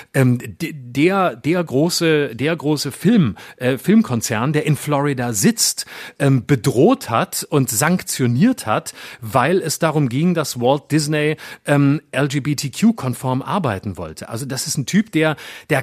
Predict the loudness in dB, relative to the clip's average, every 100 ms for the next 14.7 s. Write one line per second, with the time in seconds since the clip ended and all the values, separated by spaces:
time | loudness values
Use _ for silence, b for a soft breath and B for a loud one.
0 | -2 -6 -2 0 0 -2 -2 -4 -4 -4
1 | -4 -2 -2 -2 -2 0 -2 -4 -6 -4
2 | -4 -6 -6 -6 -6 -6 -4 -4 -2 -4
3 | -2 -4 -4 -4 -4 -4 -4 -6 -8 B
4 | B B 2 4 4 2 -2 -2 -2 0
5 | -2 0 0 2 0 -2 -4 -2 -2 -2
6 | -4 -6 -4 -4 -2 -4 -4 -4 -2 0
7 | 2 0 -2 B B B -4 2 2 4
8 | 0 -4 0 2 4 0 -4 -8 -4 -4
9 | -2 -8 -10 -4 -2 -2 -4 -4 -2 0
10 | 2 0 -2 -2 -2 -4 -8 -12 B B
11 | B B 0 2 2 0 -2 2 2 0
12 | -2 -4 -4 -4 -4 -2 0 0 -2 -2
13 | -4 -6 -8 -4 -4 -4 -8 -2 0 0
14 | -2 -4 -2 0 0 -2